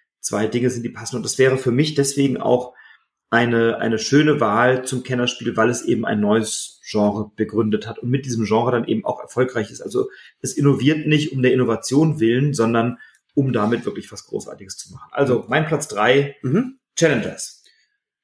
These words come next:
Speaker 2: Die Silbermedaille, die ich vergebe, geht an einen, ja, ich würd sogar fast sagen, den dicksten Brocken in meiner Liste,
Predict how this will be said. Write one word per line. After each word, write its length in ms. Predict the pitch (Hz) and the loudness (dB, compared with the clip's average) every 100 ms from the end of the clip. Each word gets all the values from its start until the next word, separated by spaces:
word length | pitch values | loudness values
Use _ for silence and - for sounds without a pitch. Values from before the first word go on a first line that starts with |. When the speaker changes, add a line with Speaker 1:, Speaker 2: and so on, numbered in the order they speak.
| _ _ _ _ _ _ _ _ _ _ _ 131 | _ _ _ _ _ _ _ _ _ _ _ -4
Speaker 2:
Die 520 | 139 143 143 147 143 - 110 | 0 4 4 4 2 -6 -8
Silbermedaille, 760 | 104 131 123 107 104 104 104 | 2 4 4 4 2 2 0
die 220 | 101 - | -2 0
ich 180 | 160 - | 0 0
vergebe, 800 | - 120 113 113 110 107 92 - - | -2 0 4 4 4 4 0 -4 -18
geht 520 | 113 117 143 135 - | -8 -2 -2 -2 -4
an 100 | 123 | -2
einen, 380 | 117 120 123 123 | 2 2 4 4
ja, 160 | 120 113 | 4 2
ich 120 | - | 2
würd 100 | 143 | -2
sogar 180 | 156 156 | 0 0
fast 260 | - 135 - | -2 -8 -4
sagen, 240 | 123 165 | -2 0
den 160 | 151 123 | 0 0
dicksten 340 | 165 - 147 | -2 -2 -2
Brocken 300 | 131 147 254 | 0 0 2
in 80 | 202 | 2
meiner 200 | 117 110 | 4 2
Liste, 360 | 104 107 107 | 0 -2 -6